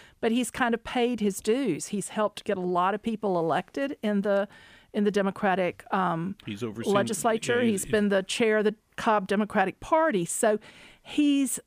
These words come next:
Speaker 1: checked the boxes to show that he's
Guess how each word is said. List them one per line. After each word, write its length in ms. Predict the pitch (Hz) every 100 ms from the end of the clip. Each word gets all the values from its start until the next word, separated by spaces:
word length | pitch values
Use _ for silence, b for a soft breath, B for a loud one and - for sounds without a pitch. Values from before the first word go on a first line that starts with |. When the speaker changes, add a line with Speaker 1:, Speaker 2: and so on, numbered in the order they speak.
| _
Speaker 1:
checked 640 | - - 285 269 - -
the 100 | 208
boxes 840 | 175 208 214 226 - - 160 139 -
to 160 | -
show 580 | 190 - - 226 226 233
that 200 | 220 196
he's 640 | - - 208 208 202 - -